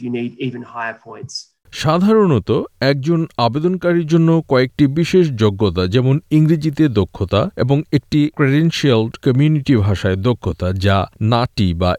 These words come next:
Speaker 2: এনএএটিআই কোয়ালিফিকেশন নামে পরিচিত। এগুলো সাবক্লাস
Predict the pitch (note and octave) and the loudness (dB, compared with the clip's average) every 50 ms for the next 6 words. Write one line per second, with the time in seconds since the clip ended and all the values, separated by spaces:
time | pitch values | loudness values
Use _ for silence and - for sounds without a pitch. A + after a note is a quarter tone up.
0 | _ - C3 C3 D3 D#3+ E3+ - _ - C#3+ C#3 B2 A#2+ - - A2+ G#2+ G#2+ G#2 | _ -2 0 0 0 0 -2 -6 _ -4 0 2 2 2 2 0 0 2 2 2
1 | G2+ F2 _ - - C#3+ C#3 C#3+ - - - F#2+ F2+ E2+ G2+ - - _ - D3+ | 0 -4 _ -8 -6 -6 -6 -6 -6 -4 -2 0 0 0 -2 -6 -8 _ -2 0
2 | C#3 B2 B2 A#2 - A2+ G2 - G2 F2 - - G#2 G2 F#2 F#2 F#2 G2+ A2 - | 0 2 0 -2 -4 -6 -6 -4 -6 -6 -4 -4 -2 0 0 0 0 -2 -4 -6
3 | _ _ _ - G#2+ F2 D#2+ - - C#2 - - B1+ C2 - _ _ _ - - | _ _ _ -2 0 0 0 -4 -8 -12 -12 -10 -12 -14 -14 _ _ _ -4 -2
4 | D#3 D#3+ F#3 F#3+ G#3+ - - - D#3 C#3 _ - C#3+ D3 C#3 - - | -2 0 0 0 -2 -2 0 0 -2 -2 _ -4 -2 -2 -2 -2 -6